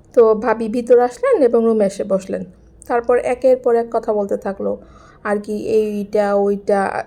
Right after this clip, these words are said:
যেসব বিষয় আমার কোনো জানার দরকার নাই, প্রয়োজন নাই। তো উনি, ওনার আর কি ভালো লাগতেছিল না, এর জন্য উনি আসছে টাইম পাস করার জন্য। আমি না খুব বিরক্ত হচ্ছিলাম, কিন্তু আর কি প্রকাশ করতে পারতেছিলাম না, বলতেও পারতেছিলাম না যে, "আমি ঘুমাবো, আপনি চলে যান।"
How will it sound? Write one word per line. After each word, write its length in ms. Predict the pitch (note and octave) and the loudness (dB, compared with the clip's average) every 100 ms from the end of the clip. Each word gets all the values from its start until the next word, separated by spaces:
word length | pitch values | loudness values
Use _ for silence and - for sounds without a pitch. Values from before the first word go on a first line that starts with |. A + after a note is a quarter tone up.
| G#3+ | 4
যেসব 340 | C4 C4+ C4 | 4 6 4
বিষয় 240 | C4+ D4 | 2 2
আমার 140 | C4 B3+ | 2 0
কোনো 240 | B3+ B3 | 2 2
জানার 340 | A3 A#3 A#3 A3+ | 4 4 2 4
দরকার 340 | A3+ A#3 A#3+ | 2 4 0
নাই, 180 | A3 G#3+ | 2 0
প্রয়োজন 440 | A#3 C4 C4+ B3 | 4 4 6 4
নাই। 280 | G#3+ G3+ G#3 - - - _ - | 4 0 -2 -6 -20 -20 _ 0
তো 120 | A#3+ | 2
উনি, 640 | A3+ A#3+ A#3+ A#3 A3 A3+ - - - - | 4 2 2 2 2 -2 -12 -20 -20 -4
ওনার 200 | C#4 C#4 | 2 4
আর 40 | |
কি 120 | C4+ C#4 | 4 0
ভালো 280 | A3 A3+ | 0 4
লাগতেছিল 420 | B3 C#4 D#4 D#4 E4 | 4 2 -2 -2 0
না, 200 | A#4+ F#4 | 0 0
এর 60 | |
জন্য 200 | A3+ A3+ | 0 -2
উনি 160 | A3 G3+ | -2 -2
আসছে 300 | F#3+ - F#3 | -4 -6 -8
টাইম 240 | F3+ F3 | -6 -8
পাস 180 | F3 - | -8 -12
করার 220 | - - | -12 -12
জন্য। 260 | - F3 F3 - - - - | -10 -12 -14 -18 -20 -20 -2
আমি 260 | A#3+ C4 | 0 2
না 160 | C4+ C4+ | 0 -4
খুব 280 | - E4+ E4 | -4 -6 -4
বিরক্ত 340 | B3+ D4+ D4 D4 | -2 -2 -2 -2
হচ্ছিলাম, 520 | C4+ - G3 F3+ E3+ - - | -2 0 -4 -4 -8 -16 -10
কিন্তু 480 | C#4+ C4+ C#4+ C#4 A3+ - - _ - A3 | -8 -2 0 0 -2 -12 -20 _ -2 -2
আর 60 | |
কি 120 | A3 | -2
প্রকাশ 320 | - D#4+ F#4+ - | -2 0 0 -2
করতে 220 | F4 C#4+ | 0 0
পারতেছিলাম 560 | C4 - - - B3 | 0 -6 -14 -2 0
না, 280 | A#3 A#3 A3+ A3+ - - - | 2 0 0 -6 -16 -20 2
বলতেও 280 | B3+ D4 C#4+ | 6 6 4
পারতেছিলাম 520 | C4+ B3 B3+ B3 A#3 | 0 0 0 0 -2
না 140 | A3 G#3+ | -2 -2
যে, 120 | G3+ | -2
"আমি 180 | G#3 G#3 | -2 -4
ঘুমাবো, 380 | - B3 E4+ A4+ | -2 -2 2 2
আপনি 280 | A3 F3+ | 0 -4
চলে 240 | G3+ D4+ D4 | 0 2 2
যান।" 200 | E3+ | 0